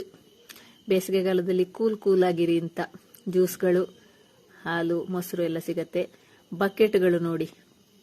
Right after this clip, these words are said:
ನನ್ನ ಇವತ್ತಿನ ವಿಡಿಯೋ ನಿಮಗೆ ಇಷ್ಟ ಆಗಿದೆ ಅಂತ ಅನ್ಕೋತೇನೆ. ಫಸ್ಟ್ ಟೈಮ್ ನೋಡ್ತಿದ್ರೆ ಸಬ್ಸ್ಕ್ರೈಬ್ ಮಾಡಿ, ವಿಡಿಯೋನ ಲೈಕ್ ಮಾಡಿ, ಶೇರ್ ಮಾಡಿ.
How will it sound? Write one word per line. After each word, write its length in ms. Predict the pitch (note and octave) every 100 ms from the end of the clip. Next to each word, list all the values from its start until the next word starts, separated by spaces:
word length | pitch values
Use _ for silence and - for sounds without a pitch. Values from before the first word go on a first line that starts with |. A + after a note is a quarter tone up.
| _ _ _ _ _ - - - - - - A3+
ನನ್ನ 200 | G3+ G3
ಇವತ್ತಿನ 460 | F#3+ F#3+ F#3+ G3+ G3
ವಿಡಿಯೋ 320 | F#3 F#3 F#3
ನಿಮಗೆ 340 | F3+ F3+ F3 F3
ಇಷ್ಟ 240 | - -
ಆಗಿದೆ 320 | E3+ E3 D#3+
ಅಂತ 200 | E3 D#3
ಅನ್ಕೋತೇನೆ. 840 | E3 D3+ E3 - D#3+ E3+ - - - - - - - - - - -
ಫಸ್ಟ್ 280 | - F3 F3
ಟೈಮ್ 220 | F#3+ F3+
ನೋಡ್ತಿದ್ರೆ 500 | F3+ E3+ E3+ E3+ D#3+
ಸಬ್ಸ್ಕ್ರೈಬ್ 560 | E3 D#3+ - - F3 E3+
ಮಾಡಿ, 340 | E3 D#3+ D#3+ - - - - - - - - - - - - - - - - -
ವಿಡಿಯೋನ 400 | F#3 E3+ F3 E3 E3 E3
ಲೈಕ್ 380 | E3 F3 F3+
ಮಾಡಿ, 340 | F3+ E3 D#3+ E3
ಶೇರ್ 400 | - E3 D#3 F3
ಮಾಡಿ. 400 | D#3 D3 F3+